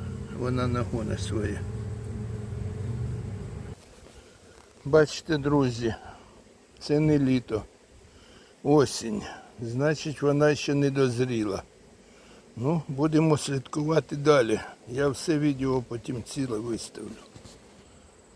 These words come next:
Друзі, ну, як я вже сказав,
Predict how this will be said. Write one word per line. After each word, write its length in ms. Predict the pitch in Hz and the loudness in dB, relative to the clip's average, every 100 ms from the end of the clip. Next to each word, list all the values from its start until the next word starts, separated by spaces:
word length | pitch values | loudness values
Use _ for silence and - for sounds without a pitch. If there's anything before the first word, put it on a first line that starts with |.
| - - - - - - | -20 -20 -20 -20 -20 -16
Друзі, 400 | 170 196 170 185 | -6 -4 -2 -2
ну, 200 | 202 208 | -2 -2
як 240 | 190 175 - | -2 -2 -2
я 140 | 185 | -4
вже 240 | 175 165 170 - | -2 -4 -6 -6
сказав, 400 | 175 180 202 | -6 -2 -2